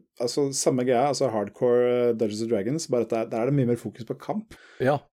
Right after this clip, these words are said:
Speaker 2: det er det jeg også har hørt. Jeg har ikke spilt det, men jeg har
Speaker 1: Mm.
Speaker 2: hørt at det, der er veldig mye mer, eh, ja, som du sier, fokus på kamp. Altså s-, strategien,
Speaker 1: Mm.
Speaker 2: strategien i det, da.
Speaker 1: Ja, altså, det,
Speaker 2: Mm.
Speaker 1: det er, det er ikke dermed sagt at ikke Baldur's Gate har det, for det har det absolutt. Men det er,
Speaker 2: Å, ja.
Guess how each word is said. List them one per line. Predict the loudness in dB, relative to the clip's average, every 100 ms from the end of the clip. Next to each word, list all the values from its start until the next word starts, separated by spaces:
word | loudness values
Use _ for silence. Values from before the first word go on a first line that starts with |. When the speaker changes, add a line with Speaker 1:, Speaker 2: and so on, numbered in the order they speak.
| -4
Speaker 2:
det | 0
er | 2
det | 2
jeg |
også | 0 2 2
har | 2
hørt. | -2
Jeg | -2
har | -2
ikke | 0
spilt | -4 -4
det, | -6 -6
men | -4
jeg | 0 2
har |
Speaker 1:
Mm. | 2
Speaker 2:
hørt | 2
at | -2 -2
det, | -2 -2 -4 _ _ _ -4
der | 2 2
er | 2
veldig | 2 0 0
mye | 0 0
mer, | 0 -2
eh, | 0 0 0 -2 -6 _ _ _ -4
ja, | -2
som | -2 -2
du | 0
sier, | -2
fokus | 0 -4 -2 -4
på | -2
kamp. | -2 -2
Altså | -2 0 0
s-, | 0 -6 -8
strategien, | -2 -2 0 -2 -2 -2 -2 -4 -4 -6 -6 _ _ -4
Speaker 1:
Mm. | 0 0 0 -6 _ -18
Speaker 2:
strategien | -6 -4 -2 0 0 0
i | 2
det, | 2 2
da. | -2 -10 -6
Speaker 1:
Ja, | -4
altså, | -2 0 0
det, | 0
Speaker 2:
Mm. | 2
Speaker 1:
det | 2
er, | 4
det |
er | 2
ikke | 4
dermed | 4 2
sagt | -4 -6
at | -6
ikke | -4
Baldur's | 0 -2 -2
Gate | -4 -6 -4
har | -4 -2
det, | -2 -4 -6
for | -8
det | -6
har | -6
det | -8
absolutt. | -10 -8 -8 -8 -16
Men | -10 -6
det | -4
er, | 0
Speaker 2:
Å, | 2
ja. | 2